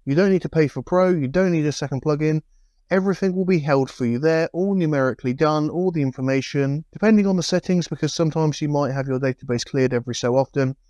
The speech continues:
You can even keep it lifelong. It's completely up to you, and you can change that in the settings. Again, integrations,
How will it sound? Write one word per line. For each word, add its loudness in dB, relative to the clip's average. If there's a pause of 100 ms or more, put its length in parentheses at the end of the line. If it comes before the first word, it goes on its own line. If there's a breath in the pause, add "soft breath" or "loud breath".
(160)
You -2
can 0
even 0
keep 0
it 0
lifelong. 0
It's -6
completely 0
up -2
to -2
you, 2
and -2
you -6
can -6
change -2
that -2
in -4
the -6
settings. -6 (280)
Again, 2
integrations, 0